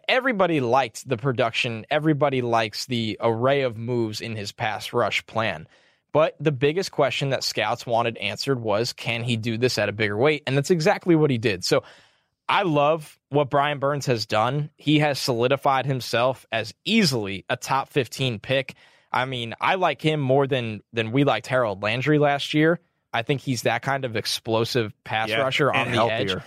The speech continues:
Speaker 1: and healthier. And, I mean, everyone you talk to loves his attitude, his work ethic. So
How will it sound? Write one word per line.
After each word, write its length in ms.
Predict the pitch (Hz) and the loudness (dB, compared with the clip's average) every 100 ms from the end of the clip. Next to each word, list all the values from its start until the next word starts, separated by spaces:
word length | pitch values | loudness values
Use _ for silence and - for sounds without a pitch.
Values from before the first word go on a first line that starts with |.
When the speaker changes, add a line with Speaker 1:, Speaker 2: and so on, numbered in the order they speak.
| - | -10
Speaker 1:
and 180 | - 127 | -6 -4
healthier. 540 | 104 117 131 147 151 147 | -2 -2 0 2 4 2
And, 260 | 117 104 - | 0 -8 -4
I 120 | 104 | -4
mean, 280 | 110 104 98 | -2 -6 -4
everyone 400 | - 156 160 147 | -2 0 2 0
you 100 | 120 | 0
talk 260 | 107 123 107 | -2 -2 -2
to 120 | 113 | -6
loves 240 | 104 95 | -6 -8
his 160 | - 95 - | -8 -14 -4
attitude, 480 | 123 123 - 117 | -4 -4 -6 -6
his 140 | 110 101 | -6 -8
work 280 | 107 113 - | -2 0 0
ethic. 360 | 117 - 113 | -2 0 -2
So 240 | - 117 | 0 -4